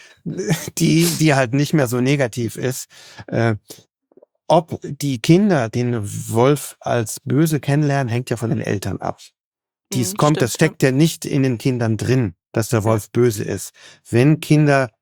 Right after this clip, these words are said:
Speaker 2: den Wolf als bö-, böse wahrnehmen, dann nur, weil sie das von den Eltern gelernt haben. Das ist der einzige Grund. Das heißt, wenn wir,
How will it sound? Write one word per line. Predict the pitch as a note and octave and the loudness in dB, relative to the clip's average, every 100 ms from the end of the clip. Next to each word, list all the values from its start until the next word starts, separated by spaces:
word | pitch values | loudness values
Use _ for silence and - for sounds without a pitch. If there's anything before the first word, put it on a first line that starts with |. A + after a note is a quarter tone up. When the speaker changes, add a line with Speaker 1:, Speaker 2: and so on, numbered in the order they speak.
| - | -4
Speaker 2:
den | A#2+ G2 A2 | -2 -2 0
Wolf | B2+ C3 | 0 0
als | A2+ A2 | -6 -4
bö-, | - C3 A2+ F#2+ | -4 -2 -2 -4
böse | G#2+ B2+ A2 | -2 0 0
wahrnehmen, | G2+ G#2+ C#3 C#3+ | -2 0 0 0
dann | A#2 G#2+ | 0 0
nur, | A2+ D3+ C#3 | 2 4 2
weil | A#2+ | -2
sie | A#2+ | -4
das | A#2 | -4
von | - A2+ | -2 -2
den | A2+ | -2
Eltern | A#2 A#2+ | -2 -2
gelernt | G#2+ G2 G#2 G#2+ | -2 -2 -2 -4
haben. | F#2 F2 F#2+ F#2+ _ - - | -4 -6 -8 -12 _ -20 -6
Das | - A#2 | -4 -2
ist | A#2 | 0
der | A2 | 0
einzige | A#2 A#2+ B2 G#2+ | 2 0 0 -2
Grund. | G2+ G2+ G2+ F#2 - - - | -2 0 0 0 -6 -20 -4
Das | A#2 | 0
heißt, | B2+ A#2+ - | 2 0 0
wenn | A#2 A2 | 0 2
wir, | C#3 E3+ F#3 | 4 4 2